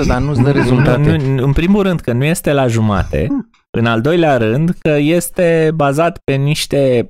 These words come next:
Speaker 2: hand.
Speaker 3: arbitrarități.
Speaker 1: În sensul ăsta e la jumate,
Speaker 2: Da, da.
Speaker 1: știi că
Speaker 3: Păi
Speaker 1: nu e.
Speaker 3: nu e, păi tocmai asta spun, că n-ar fi la jumate.
Speaker 1: Nu, dacă n-ar fi deloc, nu-l interesează, știi? Și ce dacă au scăzut?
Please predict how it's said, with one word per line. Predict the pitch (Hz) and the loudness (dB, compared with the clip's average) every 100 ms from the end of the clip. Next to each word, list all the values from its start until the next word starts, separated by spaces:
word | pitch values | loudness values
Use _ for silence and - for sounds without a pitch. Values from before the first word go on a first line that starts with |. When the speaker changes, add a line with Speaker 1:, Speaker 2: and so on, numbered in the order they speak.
| - | -4
Speaker 2:
hand. | 123 147 | -4 0
Speaker 3:
arbitrarități. | 139 135 123 120 107 101 104 - - - - _ _ _ _ _ 107 | 0 2 2 2 2 0 -2 -2 -6 -10 -16 _ _ _ _ _ -4
Speaker 1:
În | |
sensul | 123 113 | -2 -2
ăsta | 107 90 | -2 -2
e | |
la | 82 | -2
jumate, | 78 80 92 | -4 -6 -8
Speaker 2:
Da, | 101 | -8
da. | 107 | -10
Speaker 1:
știi | 85 | -12
că | - | -6
Speaker 3:
Păi | - | -2
Speaker 1:
nu | 73 | -2
e. | - - 107 | -2 -2 0
Speaker 3:
nu | 120 262 | 0 2
e, | 214 - | 0 -2
păi | 110 | -2
tocmai | 147 143 139 | -2 -2 -4
asta | 196 - | -2 -4
spun, | 151 - 90 | -6 -4 -4
că | 87 | -2
n-ar | 110 143 | -2 -2
fi | - | -2
la | 170 180 | 0 0
jumate. | 226 220 98 - - | 0 0 -2 -6 -2
Speaker 1:
Nu, | 98 151 | 0 2
dacă | 110 87 95 | 0 -2 -2
n-ar | 92 110 | -2 0
fi | 131 | -2
deloc, | 104 98 120 226 311 | 0 0 0 0 0
nu-l | 311 339 | 0 0
interesează, | 311 294 320 - 101 - | 0 -2 -6 -6 -8 -8
știi? | 92 - - _ _ _ _ _ - | -12 -14 -20 _ _ _ _ _ -4
Și | 190 | -2
ce | - | -2
dacă | 117 101 104 | -4 -4 -4
au | |
scăzut? | 87 101 80 80 | -4 -6 -8 -12